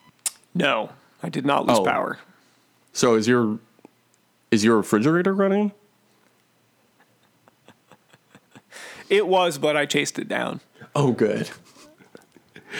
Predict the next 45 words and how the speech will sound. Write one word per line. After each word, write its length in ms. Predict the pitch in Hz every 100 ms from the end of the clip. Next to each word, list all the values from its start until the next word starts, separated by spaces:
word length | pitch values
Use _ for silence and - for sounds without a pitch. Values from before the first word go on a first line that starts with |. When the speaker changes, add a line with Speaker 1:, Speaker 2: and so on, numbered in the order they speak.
| -
Speaker 2:
You 100 | 175
know, 140 | 160 131
fridge 320 | 123 117 -
is 40 |
Speaker 1:
Thank 200 | 196 196
you, 60 | 202
Speaker 2:
just 100 | 175
Speaker 1:
thank 200 | 190 185
you 80 | 185
for 100 | 170
your 160 | 160
concern. 400 | 156 156 - 156 -
Speaker 2:
<laughs> 760 | - - _ _ - - 208
so 260 | - - 196
scared 340 | - - 131
of 240 | 190 - -
the 80 | 117
winter. 480 | 120 127 - - 120
Speaker 1:
It 140 | - 254
was 120 | 269
a 40 |
Speaker 2:
Gotta 120 | 240 202
get 80 | 214
out 80 | 196
of 60 |
Speaker 1:
stressful, 180 | - 190
Speaker 2:
there. 240 | 160 160
Speaker 1:
it 60 | 147
was 180 | 175 160
a 40 |
stressful, 680 | - - 170 165 156 147 135
uh, 400 | 135 135 131 127
you 200 | - 131
know, 100 | 127
couple 260 | 131 135 131
hours, 380 | 127 123 120 -
but 180 | 127
we, 160 | 135 131 - _ _ -
we 100 | 147
got 180 | 143
through 180 | - 131
it. 100 | 127 - - - - -
Speaker 2:
That's 200 | 117 -
really 200 | 107 -
good. 340 | - - -